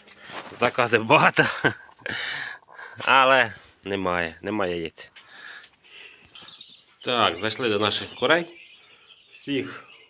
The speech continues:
Попалював дзьоби, поприпалював. Вон, як видно, ну, покажи свого дзьобіка. Щось не наводиться, не фіксується.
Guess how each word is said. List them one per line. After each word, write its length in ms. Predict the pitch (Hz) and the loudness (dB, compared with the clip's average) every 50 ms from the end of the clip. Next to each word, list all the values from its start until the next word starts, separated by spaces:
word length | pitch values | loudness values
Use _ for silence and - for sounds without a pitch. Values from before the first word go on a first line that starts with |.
| _ - - _ 120 | _ -20 -10 _ -2
Попалював 540 | 120 117 117 - 123 110 107 107 107 104 107 | -2 -2 0 -2 -2 -2 0 0 -2 -2 -4
дзьоби, 300 | 107 120 123 135 170 175 | -6 -6 -6 -6 -6 -6
поприпалював. 800 | 170 170 147 - 165 151 - - 160 156 151 147 147 143 139 135 135 - - - - - - - - - - - - - | -6 -8 -6 -4 -6 -6 -2 -2 0 0 2 0 -2 -2 -4 -8 -10 -14 -16 -20 -20 -20 -20 -20 -20 -20 -20 -20 -20 -16
Вон, 200 | - 110 113 113 | -12 -10 -8 -6
як 140 | 110 110 107 | -6 -8 -8
видно, 380 | 110 113 113 113 107 107 107 107 | -6 -6 -4 -4 -4 -2 -4 -4
ну, 140 | 107 104 104 | -4 -4 -6
покажи 340 | 107 98 104 104 101 98 | -8 -6 -6 -6 -6 -6
свого 200 | 95 - 101 98 | -6 -6 -8 -8
дзьобіка. 440 | 90 87 101 92 87 90 - 98 90 - - - - - - - - - - - - - - - - - - - | -6 -6 -6 -8 -8 -8 -10 -10 -10 -10 -12 -16 -20 -20 -18 -18 -18 -18 -18 -20 -20 -20 -20 -20 -20 -20 -20 -16
Щось 200 | - - 98 95 | -12 -12 -8 -6
не 120 | 101 98 | -4 -2
наводиться, 600 | 98 98 98 95 95 92 90 92 90 - - 98 | 0 0 0 0 0 0 -2 -2 -4 -6 -8 -8
не 100 | 95 95 | -8 -8
фіксується. 540 | 90 - 92 - - - 90 80 78 - 82 | -10 -12 -16 -18 -16 -14 -14 -14 -14 -16 -20